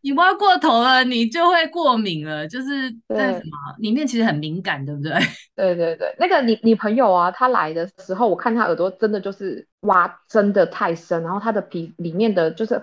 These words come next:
Speaker 2: 非常靠近耳膜地方的那个皮肤都已经是泛红跟有点红肿。
Speaker 1: 真的哦？
Speaker 2: 就那天他来的时候，我就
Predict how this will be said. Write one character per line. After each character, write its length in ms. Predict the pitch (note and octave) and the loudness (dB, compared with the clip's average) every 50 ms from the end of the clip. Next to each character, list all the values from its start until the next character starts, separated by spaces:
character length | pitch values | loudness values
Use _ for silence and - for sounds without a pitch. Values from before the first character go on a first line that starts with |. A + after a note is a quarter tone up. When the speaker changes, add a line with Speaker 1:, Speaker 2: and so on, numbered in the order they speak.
| - | 0
Speaker 2:
非 160 | - B3+ C#4 | 2 2 2
常 160 | C4+ B3+ G3+ G3 | 4 2 0 0
靠 180 | - B3 A3 | 2 0 0
近 200 | G#3+ A3+ A3 F#3 | 2 0 -2 -2
耳 80 | D#3 D#3 | -4 -6
膜 200 | D3 D3 D3 D3+ | -6 -8 -10 -10
地 180 | D3+ F#3+ F3+ | -8 -8 -8
方 180 | F3 F#3 F3+ F3 | -6 -6 -4 -2
的 100 | F3 D#3+ | -2 -2
那 100 | E3 F#3 | -2 -4
个 80 | F#3 F3+ | -6 -8
皮 220 | - - D#3+ D3+ | -8 -8 -10 -10
肤 320 | D#3 D#3 - D#3+ D3 D3+ D#3+ - _ _ | -12 -14 -14 -14 -14 -14 -14 -16 _ _
都 180 | - A#3+ A#3 G#3+ | 4 6 6 6
已 40 | F#3+ | 6
经 200 | G3 G3 G3 G3+ | 4 0 -2 0
是 200 | G#3+ G#3+ G#3 G#3 - - - | 0 0 -2 -2 -6 -6 0
泛 280 | - A3+ D3+ D#3 E3 E3 | 0 0 2 0 -4 -10
红 200 | - - - _ - F#3 | -12 -14 -14 _ -8 -4
跟 160 | - F#3+ F#3+ | -2 -2 0
有 140 | F#3+ E3+ E3 | 0 -2 -2
点 120 | E3+ E3+ | -2 -4
红 320 | E3 - - C#3 B2+ C#3+ D3 | -6 -8 -10 -10 -10 -12 -8
肿。 240 | - - - - - G#3 - _ | -4 -4 -4 -4 -6 -16 -18 _
Speaker 1:
真 240 | - D#4+ F#4 G4 F#4+ | -10 -8 -8 -8 -4
的 100 | F#4 D#4 | 0 2
哦？ 140 | A#3 A#3+ A3+ | 4 4 4
Speaker 2:
就 100 | A#3+ - - | 2 0 0
那 100 | B3+ C#4 | 0 2
天 220 | - C4 A#3 A#3+ | 4 2 2 2
他 140 | A#3+ A#3+ A3+ | 2 2 2
来 220 | A3+ G3 F#3 - - | 2 2 0 0 0
的 100 | D#3 F#3+ | -2 -2
时 100 | - F3+ | -2 -2
候， 120 | F3+ G3 | 0 0
我 100 | F#3 E3 | 0 0
就 380 | F#3+ G#3+ G3 F3+ E3+ F3+ - | 2 2 2 2 2 0 -6